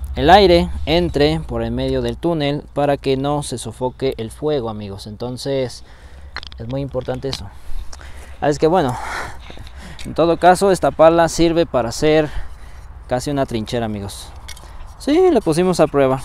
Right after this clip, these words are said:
Basta-, ahorita no voy a hacer fuego porque ahorita está más mojado que su-, sus narices, todo, hasta la tierra, vean cómo está. Entonces, bueno, esta pala es bastante cómoda.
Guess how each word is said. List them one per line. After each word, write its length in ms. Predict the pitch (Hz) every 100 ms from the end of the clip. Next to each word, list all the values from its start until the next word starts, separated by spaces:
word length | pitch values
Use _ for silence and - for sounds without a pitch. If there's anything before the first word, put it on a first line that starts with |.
| -
Basta-, 260 | 135 156 -
ahorita 260 | 190 240
no 80 | 226
voy 120 | 208
a 40 | 202
hacer 160 | 202
fuego 460 | - 185 180 185 202 -
porque 760 | 127 - 120 117 117 113 113 - - - - - - - -
ahorita 220 | 143 139
está 140 | 135
más 160 | 143 139
mojado 380 | 139 - 139 139
que 140 | 117
su-, 280 | - - 98
sus 520 | - 117 104 - -
narices, 540 | 127 120 117 147 160 147
todo, 320 | 156 160 160
hasta 180 | - 110
la 80 | 107
tierra, 300 | 151 151 151
vean 200 | 143 151
cómo 220 | 131 135
está. 300 | - 160 170 - - - - - -
Entonces, 300 | 123 147 156
bueno, 440 | 202 180 202 220 -
esta 260 | 185 - 208
pala 460 | 202 185 180 185 185 - - - - - - - - - - 143
es 600 | 151 165 175 165 - 117
bastante 1080 | 139 127 151 151 151 - 156 147 139 127 -
cómoda. 600 | 190 196 202 202 220